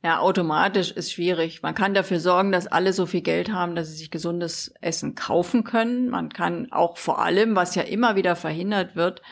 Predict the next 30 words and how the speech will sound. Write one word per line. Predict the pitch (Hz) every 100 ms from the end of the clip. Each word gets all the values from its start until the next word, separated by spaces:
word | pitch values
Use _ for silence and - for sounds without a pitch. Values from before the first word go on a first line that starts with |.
| - - - -
äh, | 165 -
ich | 175
meine, | 202 202 196
so | 226
wie | 254
auf | 214 -
den | 214
Zigarettenpackungen, | 214 208 165 156 160 185 - - - - -
nun | -
ist | 180 190
das | -
extrem, | - - - 180 165
aber | - -
da | 160 170
steht | - 185
ja | 175 156
drauf, | 151 165 160 -
also | - 147 151 151
nicht | 165 165
nur | 165
Rauchen | 151 180 165 180
gefährdet | 160 156 170 165
ihre | 160 156
Gesundheit, | 156 170 196 202 175 170
sondern | 156
es | 170
sind | -
drastische | - - - 165 165
Bilder | 160 175 170 127
drauf. | 117 - -